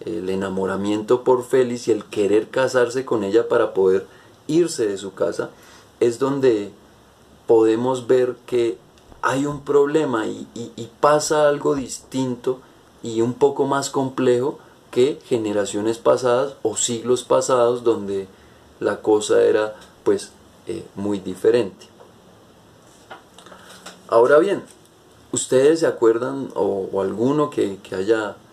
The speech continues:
podido o te-, haber tenido la, la, la suerte de leer a Kant,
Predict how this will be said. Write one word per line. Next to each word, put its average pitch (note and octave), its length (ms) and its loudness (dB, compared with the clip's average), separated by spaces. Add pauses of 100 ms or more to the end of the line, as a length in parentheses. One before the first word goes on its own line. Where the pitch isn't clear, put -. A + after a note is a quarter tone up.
(520)
podido G#2 800 2 (720)
o G#2 80 -4
te-, - 340 -4 (120)
haber G2+ 320 -2
tenido D3 580 2
la, G#2 240 -6 (580)
la, G2 280 -14 (640)
la G2+ 140 -4
suerte C3 560 0
de G#2 180 -4
leer G2+ 300 -2
a A#2 100 -2
Kant, B2 460 0